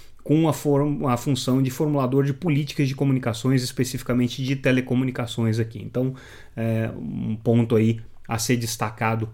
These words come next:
nas falas do ministro, e a gente trouxe isso nos editoriais que a gente escreveu.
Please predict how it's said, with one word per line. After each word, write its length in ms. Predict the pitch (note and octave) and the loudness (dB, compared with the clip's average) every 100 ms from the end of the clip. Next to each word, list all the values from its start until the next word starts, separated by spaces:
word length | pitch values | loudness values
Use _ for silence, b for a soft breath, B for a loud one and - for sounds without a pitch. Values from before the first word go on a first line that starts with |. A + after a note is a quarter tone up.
| - | -4
nas 260 | B2 A#2 - | -2 0 0
falas 500 | A2+ A2+ A2+ A2 C3 | 0 2 0 -2 -2
do 160 | A#2+ | 2
ministro, 480 | A#2+ A2+ C3+ D3+ - | 4 6 4 2 2
e 40 | C3+ | 2
a 60 | |
gente 260 | B2 A#2+ - | 4 2 0
trouxe 440 | B2+ B2+ A#2+ A#2 | 2 4 2 2
isso 180 | A2+ A2+ | 0 2
nos 200 | A#2 A2 | 2 4
editoriais 580 | A2+ A2+ A2+ A2 G#2+ G2+ | 2 2 2 2 2 -2
que 80 | A#2+ | -2
a 60 | |
gente 200 | A2+ A2+ | 0 0
escreveu. 380 | A2+ - A#2 G2+ | -2 0 0 -2